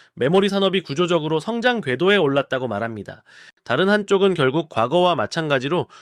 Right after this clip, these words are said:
공급 확대와 가격 변동성의 사이클이 다시 돌아올 것이라고 경고합니다.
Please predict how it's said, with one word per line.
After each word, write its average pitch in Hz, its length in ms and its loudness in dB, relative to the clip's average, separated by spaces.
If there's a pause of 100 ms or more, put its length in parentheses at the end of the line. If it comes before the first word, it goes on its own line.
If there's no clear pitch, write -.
(100)
공급 160 360 0
확대와 175 520 0
가격 147 380 -2
변동성의 160 600 -2
사이클이 180 420 -2
다시 117 220 -8
돌아올 123 340 0
것이라고 110 420 -6
경고합니다. 110 720 -6